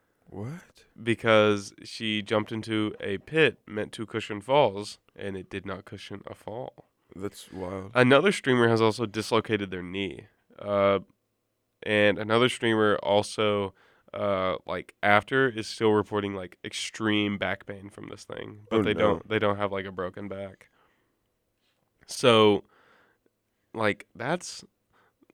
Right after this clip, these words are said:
Speaker 2: like,
Speaker 1: That's
Speaker 2: I don't,
Speaker 1: not
Speaker 2: I
Speaker 1: good.
Speaker 2: don't know about you, but this
Speaker 1: But I
Speaker 2: one
Speaker 1: think, I think Twitch is in it with their streamers probably still. Like, they're still in it together. Fifty fifty?
Speaker 2: Yeah, no, yeah. Uh, I heard they were splitting the hospital bill fifty fifty.
Speaker 1: <laughs>
Speaker 2: Like, uh, Twitch would pay for half of it, so. Uh,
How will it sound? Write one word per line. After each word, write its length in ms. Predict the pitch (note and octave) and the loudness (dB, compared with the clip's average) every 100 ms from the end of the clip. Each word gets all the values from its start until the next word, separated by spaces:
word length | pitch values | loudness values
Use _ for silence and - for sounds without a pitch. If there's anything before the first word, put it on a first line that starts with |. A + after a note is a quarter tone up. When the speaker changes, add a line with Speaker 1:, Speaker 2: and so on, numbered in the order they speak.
| _ - | _ -2
Speaker 2:
like, 120 | A#2 | 0
Speaker 1:
That's 140 | B2 | 2
Speaker 2:
I 40 | G3+ | 0
don't, 80 | A#2 | 0
Speaker 1:
not 120 | A#2 | -2
Speaker 2:
I 40 | |
Speaker 1:
good. 180 | F2+ G2+ | -2 2
Speaker 2:
don't 140 | F3 G#3 | 4 8
know 120 | F3 | 8
about 260 | A#2+ G#2 | 8 4
you, 200 | B2+ A#2+ | 2 0
but 300 | G2+ G#2 - | 2 2 2
this 180 | C#3+ D3 | -2 6
Speaker 1:
But 80 | C3 | 10
I 20 | D3 | 10
Speaker 2:
one 60 | |
Speaker 1:
think, 200 | B3 G#3 - | 10 2 0
I 40 | |
think 160 | G#3+ - | 0 -2
Twitch 220 | E3+ D3+ | -4 -6
is 100 | A#2+ | -2
in 120 | A2 | 0
it 160 | A#2+ F#2+ | 0 0
with 200 | G#2+ - | -2 0
their 140 | F#2+ | -4
streamers 380 | - F#2 F2 - | -4 -12 -14 -16
probably 320 | - - - | -18 -16 -18
still. 300 | - - - _ | -18 -16 -16 _
Like, 120 | G#2+ | -8
they're 100 | A2+ | -6
still 200 | A2+ A2+ | -4 -2
in 100 | D#2+ | 0
it 120 | F#2+ - | -2 -6
together. 500 | - D2+ - - - | -14 -16 -16 -18 -14
Fifty 220 | - A2+ | -12 -12
fifty? 360 | A2 G#2+ - C#3+ | -12 -14 -14 0
Speaker 2:
Yeah, 260 | D#3+ E3 C3+ | 8 10 12
no, 200 | C#3 B2 | 10 10
yeah. 380 | A2+ G#2+ F#2+ - | 8 6 4 2
Uh, 60 | A2+ A#2 G2 | 6 8 8
I 20 | A2+ | 6
heard 180 | D#3+ | 6
they 100 | F#3 | 4
were 200 | A#2 A#2 | 2 2
splitting 340 | A#2+ - A2+ G2+ | -2 -2 -2 -2
the 60 | |
hospital 460 | G2+ G2+ - G2 F#2+ | -2 -4 -4 -10 -10
bill 140 | F2+ | -10
fifty 260 | G2+ G#2 G2+ | -10 -12 -12
fifty. 300 | G#2 G2+ A#2+ G#2 | -16 -12 -10 -12
Speaker 1:
<laughs> 100 | - | -14
Speaker 2:
Like, 260 | G2+ G#2 - _ | -10 -10 -12 _
uh, 300 | - G#2 G2 - _ _ - | -2 0 0 -4 _ _ -12
Twitch 240 | A2+ G#2+ | -6 -6
would 120 | G#2+ F#2+ | -6 -8
pay 160 | G2+ | -10
for 140 | G2 G2+ | -10 -8
half 200 | G2 G2 | -6 -8
of 160 | F#2+ | -12
it, 200 | G2 - | -16 -16
so. 220 | - - - - - - - - _ - | -14 -12 -12 -16 -20 -20 -20 -20 _ -6
Uh, 360 | A2+ G#2+ G#2 | 0 2 2